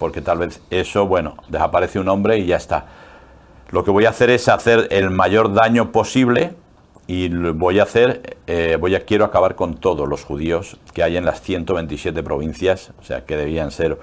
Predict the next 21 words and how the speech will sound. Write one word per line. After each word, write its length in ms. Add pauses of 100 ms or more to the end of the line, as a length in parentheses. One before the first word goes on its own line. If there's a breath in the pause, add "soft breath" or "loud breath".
(360 loud breath)
un 180
montón 460
de, 380
un 160
montón 360
de 80
judíos. 500 (420 loud breath)
Y 160
aquí 220
comienza 400
el 100
punto 260
de 60
inflexión, 640 (200)
como 280
cambia 340
totalmente 840
de 500
color 300
rosa 540 (600 loud breath)
a 420